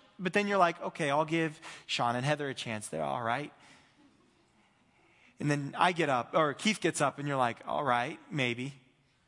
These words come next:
Then I get up, and you're like, "I don't know."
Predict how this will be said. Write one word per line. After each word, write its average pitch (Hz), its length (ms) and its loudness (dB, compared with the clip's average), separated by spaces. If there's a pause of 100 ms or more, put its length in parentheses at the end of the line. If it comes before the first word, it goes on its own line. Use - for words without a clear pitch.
(640)
Then 139 100 0
I 160 80 4
get 170 160 2
up, 131 180 2
and 135 80 -8
you're 139 100 -4
like, 113 200 0 (240)
"I 120 220 -8
don't 113 140 -8
know." 110 360 -6